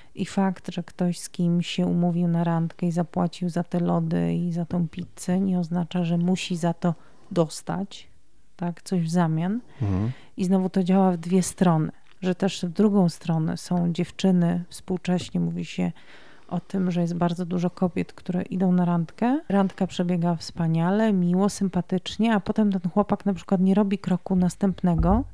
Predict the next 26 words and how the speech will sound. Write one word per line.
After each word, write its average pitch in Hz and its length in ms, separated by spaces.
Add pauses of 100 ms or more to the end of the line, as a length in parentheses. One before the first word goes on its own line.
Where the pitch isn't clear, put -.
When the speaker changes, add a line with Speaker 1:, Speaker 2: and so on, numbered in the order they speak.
(160)
Speaker 1:
no 214 160
bo 202 140
on 196 100
na 196 80
przykład 180 320
nie 175 80
jest 156 140
gotowy, 202 880 (260)
nie 208 240
chce - 460 (100)
i 190 100
wtedy 208 320
dla 190 160
tych 185 240
dziewczyn 180 720
jest 202 560
to, 196 420 (220)
y, 185 380
afront, 170 840
y, - 80
Speaker 2:
No, 117 380
Speaker 1:
że 117 140
Speaker 2:
wręcz 110 280
Speaker 1:
one 202 180
się 202 360
czują 196 720